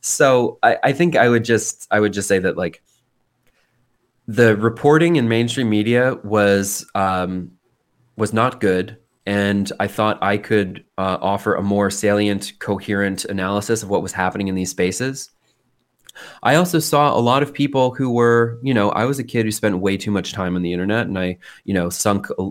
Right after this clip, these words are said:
a lot of my teenage years into video games and, like, communities today that would probably be much more politically radical just 'cause the, the way that internet culture has turned out. So, um, I empathize with a lot of these,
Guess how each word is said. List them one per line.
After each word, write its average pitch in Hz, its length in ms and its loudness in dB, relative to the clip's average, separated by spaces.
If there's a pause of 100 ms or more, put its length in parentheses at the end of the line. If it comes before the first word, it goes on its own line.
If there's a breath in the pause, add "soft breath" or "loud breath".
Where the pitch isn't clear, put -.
(140)
a 92 140 -2 (180)
lot 98 240 0
of 101 40 0
my 95 140 0
teenage 101 460 0
years 101 340 2
into 92 220 -8
video 98 340 0
games 101 480 0
and, 92 200 -2
like, 90 260 -4 (280 loud breath)
communities 117 540 4
today 107 440 4
that 98 140 4
would 92 140 -2
probably 101 560 0
be 92 240 -2
much 95 340 -2
more 95 380 -2 (100)
politically 98 460 -4
radical 92 540 0
just 98 260 -8
'cause - 160 -12
the, 90 180 -10 (360 soft breath)
the 95 80 -2
way 95 160 2
that 92 120 2
internet 92 300 -2
culture 92 340 -2
has 90 120 -6
turned 92 260 -2
out. 101 300 0
So, 120 320 0 (340 loud breath)
um, 107 380 2
I 117 140 2
empathize 104 720 0
with 104 160 0
a 104 40 2
lot 101 300 2
of 113 140 -4
these, 107 560 2